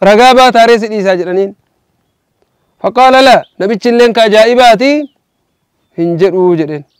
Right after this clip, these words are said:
Walaakinnii garuu wahiin baay'ilama sii seena jedheen. U'aahiduka allaa muqaatilaka.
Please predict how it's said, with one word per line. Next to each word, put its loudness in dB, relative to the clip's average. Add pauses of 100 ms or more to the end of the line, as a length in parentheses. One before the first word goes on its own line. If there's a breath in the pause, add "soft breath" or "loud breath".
(1600)
Walaakinnii 2
garuu 2
wahiin 2 (100)
baay'ilama 2
sii 0
seena 2
jedheen. -2 (1300)
U'aahiduka 2
allaa 2
muqaatilaka. 0